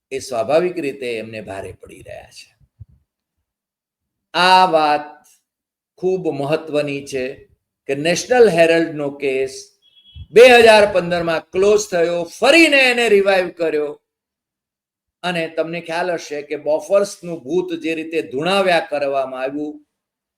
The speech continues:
ચોસઠ કરોડ રૂપિયાની કટકી કોના ખિસ્સામાં ગઈ એની શોધ માટે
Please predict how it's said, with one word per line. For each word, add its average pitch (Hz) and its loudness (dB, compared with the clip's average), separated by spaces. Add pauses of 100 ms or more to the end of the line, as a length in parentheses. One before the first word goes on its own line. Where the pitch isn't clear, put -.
(160)
ચોસઠ 233 6
કરોડ 269 8
રૂપિયાની 240 0
કટકી 208 -4
કોના 240 2
ખિસ્સામાં 240 -2
ગઈ 247 6 (1400)
એની 240 0
શોધ 285 6
માટે 208 -4